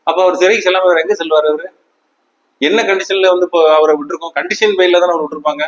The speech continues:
சுதந்திரம் எது கொடுத்தாங்க? போதனை உள்ள இருந்தது, வெளியே போய் வாய் மூடிட்டு சொல்லி கொடுத்தாங்க. ஏற்கனவே இந்த நபர் மேல இதே குற்றச்சாட்டுல சிறை சென்ற நபர். அந்த பெயில் ஆர்டர் எடுத்து பாருங்க, பெயில் ஆர்டர்ல தெளிவா போட்டிருக்கும், "நீ வாய் மூடிட்டு இருந்தா" அதுல போட்டிருப்பாங்க. அவன் போயிருப்பான்,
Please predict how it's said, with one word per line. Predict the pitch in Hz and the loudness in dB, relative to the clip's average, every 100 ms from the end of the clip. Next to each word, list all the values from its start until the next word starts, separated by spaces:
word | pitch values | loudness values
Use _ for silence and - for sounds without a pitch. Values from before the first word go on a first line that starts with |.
| - _ _ | -10 _ _
சுதந்திரம் | - 180 214 190 | -2 0 2 2
எது | 208 | 2
கொடுத்தாங்க? | 202 160 135 113 - _ _ _ _ | 2 0 -2 -4 -8 _ _ _ _
போதனை | 147 202 214 196 | 0 2 2 2
உள்ள | 190 196 | 2 0
இருந்தது, | 185 196 | -2 -4
வெளியே | 180 185 190 | 0 0 0
போய் | 180 | 2
வாய் | 175 196 | 2 0
மூடிட்டு | 185 180 170 185 | -4 -6 -4 -2
சொல்லி | 180 | -2
கொடுத்தாங்க. | 175 - 147 107 104 123 170 | -2 -2 -2 -4 -4 0 0
ஏற்கனவே | 208 214 220 233 | 0 2 2 2
இந்த | 220 202 | 0 -2
நபர் | 196 202 | -2 -2
மேல | 185 196 226 | -2 -2 0
இதே | 185 214 214 | 2 0 2
குற்றச்சாட்டுல | 202 202 190 185 | 0 0 0 0
சிறை | 240 208 233 | 0 0 0
சென்ற | 226 202 | 0 -2
நபர். | 190 180 170 - _ _ _ _ | -2 0 0 -2 _ _ _ _
அந்த | - 156 | -4 -2
பெயில் | 143 190 240 | 2 4 4
ஆர்டர் | 226 214 | 2 2
எடுத்து | 196 190 | -2 0
பாருங்க, | 190 190 165 | 0 2 0
பெயில் | 226 185 | 0 2
ஆர்டர்ல | 196 196 196 | 0 0 -2
தெளிவா | 180 196 | 0 0
போட்டிருக்கும், | 196 180 180 170 | 2 -2 -4 -6
"நீ | |
வாய் | 156 165 185 | 0 0 0
மூடிட்டு | 185 180 170 | 2 0 0
இருந்தா" | 180 | -2
அதுல | 180 180 | -2 0
போட்டிருப்பாங்க. | 185 185 - 143 - _ _ _ _ | -2 0 -2 -2 -6 _ _ _ _
அவன் | 107 143 165 | -2 0 0
போயிருப்பான், | 165 175 175 180 180 | 2 0 0 -2 -2